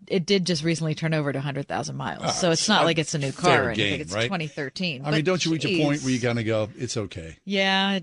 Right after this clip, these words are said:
Speaker 1: I
Speaker 2: Right?
Speaker 1: do
Speaker 2: I think
Speaker 1: reach
Speaker 2: you
Speaker 1: that
Speaker 2: kinda have
Speaker 1: point.
Speaker 2: to,
Speaker 1: I mean,
Speaker 2: you know? Remember, like, when you first get your car, no matter if
Speaker 1: Mm-hmm.
Speaker 2: it's, you know, new, used, or
Speaker 1: I know,
Speaker 2: new,
Speaker 1: you're, like, so concerned
Speaker 2: protective
Speaker 1: about, I
Speaker 2: bubble.
Speaker 1: know.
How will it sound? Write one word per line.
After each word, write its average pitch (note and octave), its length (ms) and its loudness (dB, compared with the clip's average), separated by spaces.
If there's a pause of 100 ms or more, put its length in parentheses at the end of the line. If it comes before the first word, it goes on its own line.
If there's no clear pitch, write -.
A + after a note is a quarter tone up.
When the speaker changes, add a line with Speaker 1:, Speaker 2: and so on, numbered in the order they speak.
Speaker 1:
I E3 40 -2
Speaker 2:
Right? F3 120 -4
Speaker 1:
do - 80 -2
Speaker 2:
I D#3+ 40 -2
think B2+ 100 0
Speaker 1:
reach D3 180 0
Speaker 2:
you B2 60 0
Speaker 1:
that - 80 0
Speaker 2:
kinda A2 180 2
have G2+ 160 0
Speaker 1:
point. - 120 -6
Speaker 2:
to, G2 120 -4
Speaker 1:
I - 60 -6
mean, - 60 -4
Speaker 2:
you G2+ 60 -2
know? G#2+ 180 -2 (340)
Remember, D#3+ 200 2
like, B2+ 160 2
when C3 120 4
you B2 80 2
first C3 260 2
get B2 160 0
your G#2+ 80 0
car, G2+ 320 2
no F2+ 100 2
matter A#2+ 200 4
if - 60 2
Speaker 1:
Mm-hmm. A2+ 40 2
Speaker 2:
it's, - 160 0
you A#2 80 0
know, G2+ 220 0 (200)
new, C#3+ 280 4
used, C3 480 2
or G#2+ 80 -2
Speaker 1:
I - 100 0
know, - 160 2
Speaker 2:
new, E3 60 2
Speaker 1:
you're, E3+ 140 -2
like, D#3+ 200 -4
so F3+ 260 -4
concerned D#3+ 380 -6
Speaker 2:
protective D3 300 -2
Speaker 1:
about, C#3+ 160 -2
I A#2+ 80 0
Speaker 2:
bubble. A2+ 100 -2
Speaker 1:
know. C#3+ 320 -10